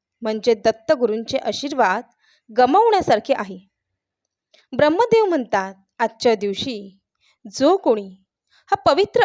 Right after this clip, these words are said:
अध्याय ऐकतो, त्याच्यावरती दत्तगुरूंची अखंड कृपा राहते आणि अखंड श्रीपाद प्रभूंचे आशीर्वाद मिळतात." म्हणून हा व्हिडिओ अर्धवट ऐकण्याची चूक करू नका.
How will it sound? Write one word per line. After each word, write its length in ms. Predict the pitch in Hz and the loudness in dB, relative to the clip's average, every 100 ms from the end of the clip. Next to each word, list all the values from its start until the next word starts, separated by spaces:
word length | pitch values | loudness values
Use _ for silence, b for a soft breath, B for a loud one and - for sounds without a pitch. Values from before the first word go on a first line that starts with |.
| - | 2
अध्याय 420 | 247 - 233 359 - | -2 -2 0 0 0
ऐकतो, 600 | 233 220 _ 190 190 _ _ _ _ _ | -4 -4 _ -10 -10 _ _ _ _ _
त्याच्यावरती 760 | 240 214 262 320 262 - 202 208 _ _ _ - | 0 2 2 2 0 -2 -18 -18 _ _ _ -6
दत्तगुरूंची 1080 | 226 320 330 453 269 247 330 427 - 240 320 | 0 0 0 -4 -2 -2 -4 -8 -6 -6 -2
अखंड 420 | 233 233 339 466 466 | -4 -2 -4 -2 -2
कृपा 380 | 440 269 240 | -2 0 2
राहते 520 | 214 214 196 190 196 _ _ _ _ _ _ b b b | 2 0 -8 -12 -16 _ _ _ _ _ _ b b b
आणि 160 | 233 233 | -2 -2
अखंड 520 | - 220 - 277 285 240 311 | -2 -4 -2 0 4 4 4
श्रीपाद 400 | 262 254 359 392 | 0 0 0 2
प्रभूंचे 600 | 277 - 233 320 - 320 | 0 0 -2 -4 -4 -4
आशीर्वाद 680 | - - 302 359 508 - | -2 -2 -2 0 -2 0
मिळतात." 360 | 262 196 185 185 - _ _ _ _ _ _ b b b b | -4 -4 -8 -10 -16 _ _ _ _ _ _ b b b b
म्हणून 260 | 285 349 466 | 0 2 2
हा 160 | 359 392 | 2 0
व्हिडिओ 300 | 311 349 277 320 - | 2 4 4 4 2
अर्धवट 480 | 262 - 392 494 - | 0 2 2 2 2
ऐकण्याची 640 | 262 262 285 359 - 240 | 0 0 -2 -4 -6 -6
चूक 500 | 339 - 247 320 - | -6 -4 -4 -4 -2
करू 220 | - 262 440 | 2 2 2
नका. 260 | 269 196 | -2 -8